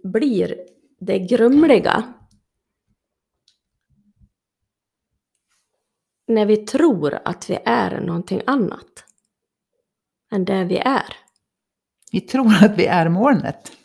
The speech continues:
Speaker 1: Ja, precis. Och det tror du ju aldrig när du är liten.
Speaker 2: Nej.
Speaker 1: Du tror ju aldrig att du är molnet.
Speaker 2: Nej,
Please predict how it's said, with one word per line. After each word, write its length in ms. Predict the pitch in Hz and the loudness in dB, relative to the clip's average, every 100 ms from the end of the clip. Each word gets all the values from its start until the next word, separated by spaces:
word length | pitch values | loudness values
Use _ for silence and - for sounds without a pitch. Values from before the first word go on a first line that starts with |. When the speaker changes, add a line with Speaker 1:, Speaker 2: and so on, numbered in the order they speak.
| _ - | _ -4
Speaker 1:
Ja, 420 | 220 233 294 392 427 - - | 2 2 4 2 0 -10 -8
precis. 640 | 302 294 339 269 - - - _ _ _ | -4 -2 0 0 -2 -6 -12 _ _ _
Och 80 | 240 | -2
det 120 | 302 | 0
tror 380 | 302 - 349 202 | 0 2 2 2
du 60 | |
ju 100 | 175 | 0
aldrig 420 | 175 - 269 226 170 | 0 0 -2 -2 -2
när 120 | 175 | 0
du 100 | 175 | 0
är 40 | |
liten. 580 | 185 226 311 - - 247 - _ _ _ _ _ _ - | 0 -2 -4 -10 -14 -14 -18 _ _ _ _ _ _ -6
Speaker 2:
Nej. 360 | 185 202 190 202 | -2 -2 -2 -2
Speaker 1:
Du 80 | 269 | -4
tror 320 | 262 330 302 | 0 2 4
ju 60 | 196 | 2
aldrig 360 | - 226 214 | 0 -2 -4
att 120 | 165 - | -4 -2
du 100 | - | 0
är 420 | 320 185 190 - _ _ | 0 0 -4 -10 _ _
molnet. 580 | 185 175 156 101 - 80 - _ _ - - _ _ | -2 -2 -2 -6 -10 -14 -18 _ _ -20 -20 _ _
Speaker 2:
Nej, 220 | 240 277 | 4 4